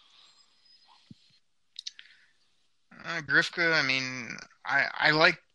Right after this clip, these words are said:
I like Crosby. I mean, I, I liked him in the draft.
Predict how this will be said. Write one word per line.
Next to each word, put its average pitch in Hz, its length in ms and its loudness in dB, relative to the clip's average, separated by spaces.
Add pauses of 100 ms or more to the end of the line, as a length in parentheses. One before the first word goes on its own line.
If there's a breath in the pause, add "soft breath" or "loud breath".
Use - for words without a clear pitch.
(200)
I 147 80 -2
like 165 140 -4
Crosby. 123 580 -2
I 123 60 -4
mean, 123 200 -6
I, 120 400 -4
I 120 100 -4
liked 127 300 0
him 127 380 -6 (260)
in 135 180 -8
the 123 100 -8
draft. 135 600 4